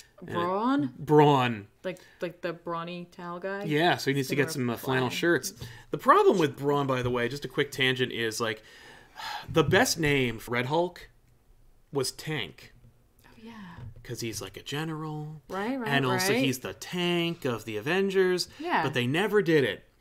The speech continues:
Speaker 2: <laughs>
Speaker 1: So now you have the opportunity to actually do Tank,
Speaker 2: Tank.
Speaker 1: and they still don't do it, and instead it's this lame-ass name. Anyway, Hulk's back. That's cool.
Speaker 2: Yeah.
Speaker 1: You know what else is cool? Death of Inhumans number one. I highly recommend this book.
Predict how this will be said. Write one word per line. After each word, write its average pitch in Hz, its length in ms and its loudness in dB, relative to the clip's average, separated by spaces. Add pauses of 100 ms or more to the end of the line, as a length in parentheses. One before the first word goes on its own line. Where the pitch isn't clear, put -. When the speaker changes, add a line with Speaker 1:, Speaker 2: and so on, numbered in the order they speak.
Speaker 2:
<laughs> 233 240 4
Speaker 1:
So - 180 8
now 202 640 8 (160)
you 151 100 6
have 151 100 6
the 151 120 6
opportunity 170 460 4
to 151 80 6
actually 160 360 4
do 214 580 8 (380)
Tank, 226 520 8
Speaker 2:
Tank. - 120 -10 (180)
Speaker 1:
and 175 220 8
they 175 140 10
still 359 400 10
don't 190 280 10
do 160 220 8
it, 185 120 10
and 170 120 6
instead 196 300 6
it's 196 120 6
this 185 140 8
lame-ass 277 760 8
name. 247 460 6 (500)
Anyway, 143 800 6
Hulk's 175 300 8
back. 147 420 6
That's 147 260 2
cool. 127 400 2
Speaker 2:
Yeah. 175 320 6
Speaker 1:
You 165 80 8
know 190 80 12
what 180 100 10
else 170 160 6
is - 60 -2
cool? 170 500 6 (100)
Death 175 200 8
of 156 60 0
Inhumans 147 280 2
number 135 140 0
one. 135 240 2
I 147 140 6
highly 165 420 4
recommend 143 340 0
this 131 120 -4
book. 127 280 0